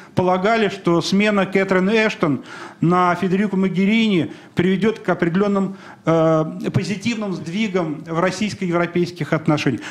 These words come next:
Пока этого не произошло. Но, как говорится, еще не вечер. Поживем, поживем, увидим. Поэтому не все ка-, не все так однозначно. А то, что Европейский Союз и основная часть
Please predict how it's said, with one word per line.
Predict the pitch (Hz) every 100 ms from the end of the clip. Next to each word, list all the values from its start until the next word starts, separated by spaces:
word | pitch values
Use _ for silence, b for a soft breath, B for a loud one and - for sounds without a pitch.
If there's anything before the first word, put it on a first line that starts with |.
| B
Пока | 180 180 277
этого | 262 214
не | 202 196
произошло. | 185 175 185 180 143 110 B B B
Но, | 233
как | 262 233
говорится, | 226 220 226 202
еще | 202 196 208
не | 185
вечер. | 160 131 - 113
Поживем, | - 143 180 220 226 226 B B B -
поживем, | 170 175 202 190
увидим. | 180 151 127 120
Поэтому | 113 170 196 208 214 220 214 220 B B B
не | 202
все | 226 285
ка-, | 269 226
не | 214 247
все | 269
так | 262 214
однозначно. | 202 180 180 160 139 - 120 110 B B B -
А | 175
то, | 190 233
что | 226 - 214
Европейский | 208 202 208 226 208 214
Союз | 190 196 208 190
и | 196
основная | 175 - 196 208 202
часть | 196 190 185